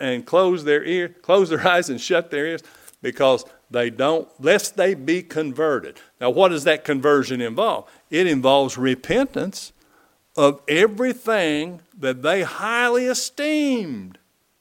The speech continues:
and was proud of. You mean to tell me that these things that I'm, I'm doing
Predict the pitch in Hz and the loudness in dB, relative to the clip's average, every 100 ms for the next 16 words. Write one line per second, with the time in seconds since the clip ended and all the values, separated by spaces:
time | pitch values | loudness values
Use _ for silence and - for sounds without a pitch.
0 | _ _ - 180 220 233 233 277 302 311 | _ _ -6 -2 2 2 2 -2 0 2
1 | 294 233 135 90 - _ _ _ _ _ | 2 2 2 -2 -20 _ _ _ _ _
2 | _ _ _ _ _ _ _ _ _ _ | _ _ _ _ _ _ _ _ _ _
3 | _ _ _ _ _ _ _ _ _ _ | _ _ _ _ _ _ _ _ _ _
4 | 151 269 320 302 262 - 214 240 214 196 | -2 0 4 4 4 4 6 6 4 2
5 | 202 247 285 180 147 190 226 - 214 214 | 2 2 2 0 0 -2 -2 -4 -2 2
6 | 254 269 170 143 160 202 208 - _ _ | 2 2 0 2 4 2 0 -10 _ _
7 | - 139 190 185 131 170 220 254 302 320 | -8 -2 0 0 2 4 6 4 2 -4